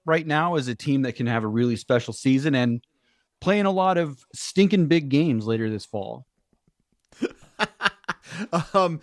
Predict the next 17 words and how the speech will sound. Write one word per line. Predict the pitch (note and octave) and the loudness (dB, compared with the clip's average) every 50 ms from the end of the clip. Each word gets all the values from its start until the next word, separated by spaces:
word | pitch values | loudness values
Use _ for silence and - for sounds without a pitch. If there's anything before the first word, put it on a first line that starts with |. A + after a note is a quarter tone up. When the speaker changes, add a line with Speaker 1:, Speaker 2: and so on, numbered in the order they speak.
| - - E3+ D#3+ - _ | -12 -16 -16 -16 -10 _
Speaker 2:
I | D#3 E3 E3 E3+ | -2 0 0 0
enjoyed | F3 E3+ E3 D#3 B2+ - D3+ D3+ D3 D3+ D3 D3 C#3+ C#3 C#3 A#2+ - _ _ - | 0 -2 -4 -6 -8 -6 -4 -2 0 0 0 0 -2 -4 -8 -12 -14 _ _ -8
Coach | - D3 B2+ B2 | -8 -6 -6 -6
Johnson's | - C#3+ C3+ C3 A#2+ - C3 B2 A#2 - | -8 -6 -6 -6 -8 -8 -10 -12 -12 -10
just | - B2 A#2 - | -10 -10 -10 -10
use | A#2+ A#2 A#2 A#2+ A#2 - - - | -10 -8 -8 -6 -6 -8 -10 -10
of | - A2+ A2 G#2+ | -10 -10 -10 -8
the | A2+ G#2+ | -8 -8
language, | G#2+ G#2+ G#2+ G#2+ G#2 F#2+ F#2 F2 F#2 - | -8 -8 -8 -8 -8 -8 -10 -12 -10 -10
right? | A2+ A2+ A2 A2+ A2+ - - - - - | -10 -8 -8 -8 -10 -14 -20 -20 -8 -2
I | F3 F3+ F#3 F#3+ F#3 F#3 E3 - | 2 4 4 4 4 2 -2 -8
worked | - E3+ D3 D#3+ E3 D#3+ D#3+ - - - - - | -10 -6 -2 -2 -2 -2 -2 -6 -12 -14 -14 -18
for | - - D#3+ D#3 D#3+ D#3 D#3 D#3 | -10 -6 -2 0 0 2 0 0
slash | D3+ - - D3+ C#3+ C3+ C3+ C3+ - | -2 -4 -4 -2 -2 -2 -2 -4 -6
with | C#3+ D3 C#3+ C#3 - | -4 -4 -4 -4 -6
a | C3+ | -10
coach, | - - D3 C3+ C3+ B2+ - - - | -8 -6 -6 -6 -6 -6 -8 -12 -16